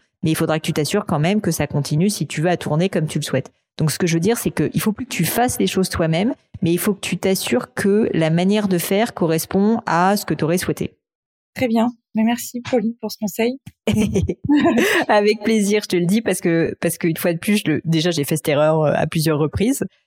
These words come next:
Speaker 1: Et puis, je l'ai énormément aussi observé autour de moi, même au sein des managers de mon équipe, tu vois, de se dire qu'ils sont tellement contents, en fait, de réussir à déléguer,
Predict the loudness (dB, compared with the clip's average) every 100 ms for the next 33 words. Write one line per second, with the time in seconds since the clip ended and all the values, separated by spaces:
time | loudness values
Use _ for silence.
0 | -8 -4 0 0 0 -2 0 2 2 2
1 | 2 2 0 -2 -2 0 0 0 0 0
2 | 0 2 2 2 2 2 2 2 2 0
3 | 2 2 2 0 0 0 0 -2 -4 -2
4 | -2 0 0 0 -2 -2 -2 0 0 2
5 | 0 2 0 2 2 2 2 0 -2 -2
6 | 0 0 0 0 0 2 0 2 0